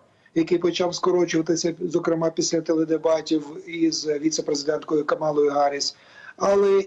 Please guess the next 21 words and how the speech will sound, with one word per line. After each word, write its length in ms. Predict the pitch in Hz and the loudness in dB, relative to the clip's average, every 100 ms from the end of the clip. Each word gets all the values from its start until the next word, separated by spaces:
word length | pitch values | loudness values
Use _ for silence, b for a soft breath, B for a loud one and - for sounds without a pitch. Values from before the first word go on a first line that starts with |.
| - | 0
і 380 | 185 196 185 175 | 2 4 4 2
мав 300 | 165 185 170 | 0 -2 0
намір, 380 | 185 190 185 180 | 0 2 2 2
е, 240 | 190 165 151 139 147 - | 0 0 0 -4 -8 -4
одним 280 | 190 185 180 | -2 0 0
ударом 380 | 175 190 180 156 | 2 2 2 0
вбити 280 | 165 175 160 | 0 0 0
двох 280 | 160 151 | 0 -2
зайців. 520 | 151 160 123 - 143 127 | -2 -2 -2 -4 -4 -4
Також 500 | 151 180 190 185 - | -2 2 2 0 0
і, 300 | 175 170 160 b b b b - | 2 4 2 b b b b -4
е, 240 | 151 147 | 0 0
зменшити 580 | 139 175 190 175 160 165 | 2 2 2 0 -2 -2
підтримку 520 | 160 160 170 165 160 | -2 -2 0 0 0
Україні, 480 | 151 160 170 240 202 | 0 2 2 4 2
якщо 280 | 156 - 160 | 2 0 0
неможливо 420 | 156 151 170 175 | 0 2 4 4
буде 180 | 160 160 | 4 2
взагалі 520 | - 156 170 175 143 | 2 0 2 4 2
відмовитися 840 | 131 135 151 175 170 160 - 147 | 0 -6 -2 0 -2 -2 -2 -2
від 280 | 139 147 147 | -2 -6 -10